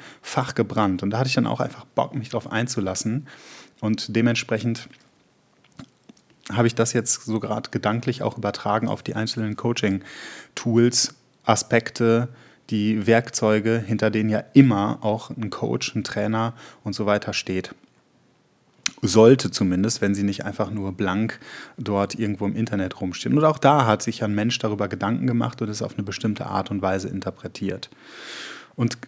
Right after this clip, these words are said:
genau das ist auch das, was mich am meisten prägt. Also meine Hauptmotivation ist,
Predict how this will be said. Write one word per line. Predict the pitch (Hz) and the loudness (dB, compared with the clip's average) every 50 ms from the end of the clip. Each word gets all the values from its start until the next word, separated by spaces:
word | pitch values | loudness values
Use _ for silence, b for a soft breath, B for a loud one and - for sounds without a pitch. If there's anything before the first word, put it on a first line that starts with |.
| _ - | _ 2
genau | 117 117 120 123 139 147 | 4 6 8 8 8 6
das | 135 123 123 139 151 - - - | 6 6 4 4 4 2 2 0
ist | - - - - 127 - - | -2 -2 0 0 0 2 2
auch | - 127 113 | 0 -2 -2
das, | 120 - 110 113 117 - | 2 2 2 2 2 2
was | - 113 - | 0 0 0
mich | - 120 117 - - - - _ _ _ | 0 0 -2 -2 -6 -8 -10 _ _ _
am | - 120 107 | -2 0 2
meisten | 107 104 107 110 - - - 101 | 4 2 2 2 2 0 0 -2
prägt. | - - - 110 104 101 95 92 - - - - - - | -4 -2 2 2 4 2 2 0 -4 -8 -10 -10 -10 -8
Also | - - 107 95 104 107 107 113 | -4 -4 -2 0 0 0 0 2
meine | 110 107 104 107 107 107 107 101 | 2 2 2 2 2 0 0 0
Hauptmotivation | - 120 123 123 - 131 123 - 123 110 104 101 - - - - 107 101 104 104 | 0 0 0 2 2 0 0 0 0 0 0 0 -2 -2 -2 -2 -2 -2 -2 -2
ist, | 90 107 117 123 - - - - | -2 -2 -2 -2 -4 -4 -6 -16